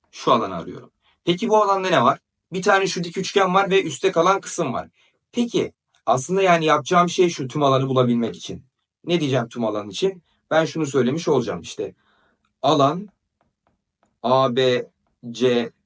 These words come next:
D'den neyi çıkaracağım ben? Alan ne diyelim burada? O L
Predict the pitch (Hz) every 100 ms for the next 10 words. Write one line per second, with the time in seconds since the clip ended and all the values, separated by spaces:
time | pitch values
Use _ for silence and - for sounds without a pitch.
0 | _ 110 120 113 113 147 170 _ - 160
1 | 156 - 123 98 101 101 147 180 180 -
2 | _ - 139 127 131 170 185 _ _ _
3 | _ _ _ _ _ _ _ _ _ -
4 | 135 117 101 92 92 110 - 110 123 139
5 | 127 120 135 160